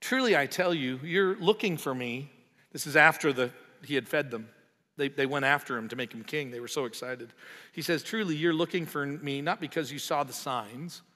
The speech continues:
not because you figured out who I am, but because you ate the loaves and you were filled." Like, you want more bread.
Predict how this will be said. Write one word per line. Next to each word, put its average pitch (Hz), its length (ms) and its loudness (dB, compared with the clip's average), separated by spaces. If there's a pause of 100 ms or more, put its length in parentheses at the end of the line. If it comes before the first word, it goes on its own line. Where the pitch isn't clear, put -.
(360)
not 208 120 0
because 226 260 0
you 196 80 0
figured 156 400 0
out 147 200 2
who 156 180 -4
I 131 80 4
am, 123 520 -4 (580)
but 180 140 2 (340)
because 151 320 2
you 185 100 0
ate 180 180 4
the 165 100 4
loaves 175 400 4
and 156 120 -2
you 143 80 0
were 139 100 0
filled." 135 480 -2 (1160)
Like, - 160 -6
you 233 100 2
want 226 300 4
more 175 140 0
bread. 208 360 0